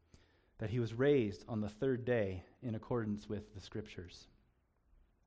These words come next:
Consider that one day you will be called before the righteous judge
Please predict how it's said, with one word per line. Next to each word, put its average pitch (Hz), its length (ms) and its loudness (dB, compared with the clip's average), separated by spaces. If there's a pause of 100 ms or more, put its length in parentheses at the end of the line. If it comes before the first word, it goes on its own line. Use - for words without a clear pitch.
(1120)
Consider 135 560 8
that 123 180 4
one 135 280 6
day 123 520 6
you 120 120 2
will 120 100 4
be 117 120 4
called 123 500 4
before 123 300 0
the 113 80 0
righteous 123 480 2
judge 117 540 0